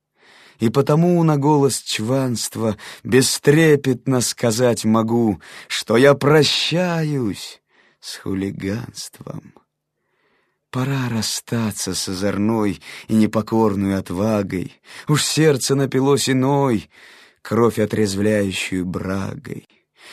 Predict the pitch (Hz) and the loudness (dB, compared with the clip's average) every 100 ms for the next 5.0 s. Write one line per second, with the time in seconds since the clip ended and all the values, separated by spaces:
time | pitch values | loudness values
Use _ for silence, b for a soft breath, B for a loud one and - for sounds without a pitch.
0 | B - 151 170 160 156 165 160 123 139 | B 2 4 6 6 4 4 4 2 -4
1 | 127 131 - 123 - 135 120 - 110 104 | -2 -4 -2 -4 0 0 0 -2 -2 -2
2 | - 139 156 143 131 120 - b b b | 0 0 2 0 -4 -6 -12 b b b
3 | b 131 120 120 123 131 123 120 113 120 | b -2 0 2 2 2 0 -2 0 -2
4 | 117 - 107 104 - 110 113 101 98 92 | -4 -6 -4 -4 -4 -2 0 -2 -6 -10